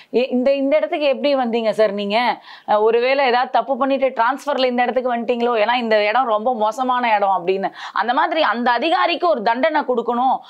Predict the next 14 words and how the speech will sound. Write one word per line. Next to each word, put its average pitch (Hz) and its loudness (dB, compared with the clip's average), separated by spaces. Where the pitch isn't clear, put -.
மாத்தணும் 254 0
அப்படின்றதுனால 254 0
ரேங்க் 320 0
கீழே, 320 2
ஒரு 247 2
ரேங்கை 262 0
தள்ளி 277 0
அந்த 233 2
இதை 220 2
அவங்க 202 -2
கொடுத்துருக்காங்கன்றது 208 -2
தான் 202 0
பார்க்க 160 -4
முடியுது. 151 -16